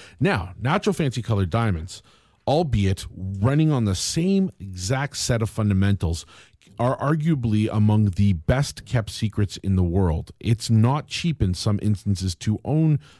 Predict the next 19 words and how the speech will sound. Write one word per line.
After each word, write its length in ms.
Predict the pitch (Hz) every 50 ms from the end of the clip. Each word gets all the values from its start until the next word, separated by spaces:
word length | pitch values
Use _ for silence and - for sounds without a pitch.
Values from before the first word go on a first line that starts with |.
| _ _ _ -
natural 420 | 92 95 95 87 82 - - 85
fancy 320 | - - 90 85 - -
colored 300 | 87 - 95 87 87 85
diamonds, 340 | - 85 80 80 82 90 101 - - _
but 340 | - 220 117 117 - - - - _ _ _ _ _ _ _ _ _ _ _ _ -
if 260 | 151 170 165 - -
you 160 | 151 170 175
are 160 | 170 170 165 -
open 400 | - 160 170 - - 185 190 175
to 180 | - - 170 156
the 140 | 143 151 135
idea 580 | 120 127 123 113 98 - 120 123 117 110 104
and 100 | 101 101
you 160 | 104 110 123
are 160 | 131 117 107 104
a 60 | 101
listener 420 | 104 120 131 - - 135 139 135
who 240 | 110 110 110 98 95
loves 760 | 90 87 90 90 95 110 120 113 101 85 76 82 - -